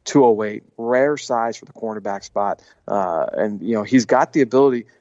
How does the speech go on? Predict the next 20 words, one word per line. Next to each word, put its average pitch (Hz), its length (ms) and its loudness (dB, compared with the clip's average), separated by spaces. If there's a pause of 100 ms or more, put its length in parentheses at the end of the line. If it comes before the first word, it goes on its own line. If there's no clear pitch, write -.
to 127 100 -8
find 127 420 -2
the 113 40 -6
ball 110 260 0
down 113 280 -6
the 104 80 -14
field. 110 380 -8
I 104 60 -8
mean, 104 100 -8
there, 107 180 0
there 117 200 2
are 131 40 0
some 127 180 -12
plays 123 320 -2
that 113 60 -18
he 117 60 -10
made 117 240 -2
on 107 100 -4
the 104 80 -20
football 117 460 0